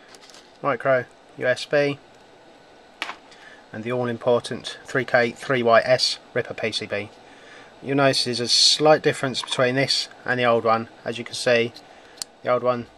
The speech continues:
just does parter, as the new one does. parter for your fats, fat P S threes, and then sata, the smaller cable, for your slims.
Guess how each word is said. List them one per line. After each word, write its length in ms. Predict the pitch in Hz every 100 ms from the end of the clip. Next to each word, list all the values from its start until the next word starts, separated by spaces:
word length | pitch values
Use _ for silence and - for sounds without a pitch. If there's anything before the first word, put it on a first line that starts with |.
| - -
just 180 | - -
does 200 | 117 -
parter, 500 | - 117 113 113 113 - - - - - - - -
as 200 | - 104
the 80 | 113
new 120 | 120
one 140 | 113 110
does. 400 | 107 107 - - - - - -
parter 400 | 127 123 - 117 -
for 100 | -
your 100 | 107
fats, 440 | - 113 - - - -
fat 200 | 120 -
P 120 | -
S 100 | 120
threes, 460 | - 120 117 - - - - - - - -
and 80 | 107
then 360 | 104 104 104 107 - - - -
sata, 480 | - 117 110 - 113 -
the 80 | -
smaller 300 | - 113 110
cable, 360 | 110 101 110 - - -
for 60 | -
your 80 | 104
slims. 480 | - 104 98 -